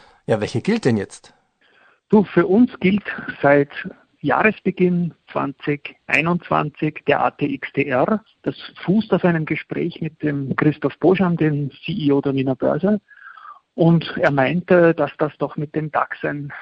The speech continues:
Speaker 2: faireres Bild ergebe, wenn wir die beide vergleichen würden. Haben wir dann gemacht.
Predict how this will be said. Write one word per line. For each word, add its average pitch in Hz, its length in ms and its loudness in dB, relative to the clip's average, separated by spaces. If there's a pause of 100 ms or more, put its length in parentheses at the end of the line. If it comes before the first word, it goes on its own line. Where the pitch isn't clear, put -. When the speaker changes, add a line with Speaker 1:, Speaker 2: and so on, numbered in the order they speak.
(160)
Speaker 2:
faireres 151 460 -2 (100)
Bild 156 240 -2
ergebe, 139 640 -2
wenn 131 240 -8
wir 143 100 2
die 170 160 -6
beide - 380 -6 (300)
vergleichen 135 560 -6
würden. 175 340 2 (540)
Haben 139 280 0
wir 156 100 4
dann 151 180 -2
gemacht. 147 580 -2